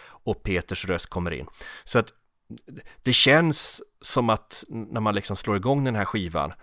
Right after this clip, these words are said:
att någon bara vrider upp volymen på vad som har försiggått i Peter Lemarks studio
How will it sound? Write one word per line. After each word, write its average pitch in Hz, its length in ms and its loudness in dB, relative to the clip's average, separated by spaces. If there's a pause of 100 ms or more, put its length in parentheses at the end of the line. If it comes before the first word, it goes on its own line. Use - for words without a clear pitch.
(300)
att 101 160 0
någon 120 280 4
bara 104 140 6
vrider 101 500 0
upp 95 220 -2
volymen 104 960 0
på 107 100 -2
vad 95 160 2
som - 100 -4
har 95 60 0
försiggått 104 840 -2
i - 20 -8
Peter 90 300 -6
Lemarks 90 400 -4
studio 101 580 -2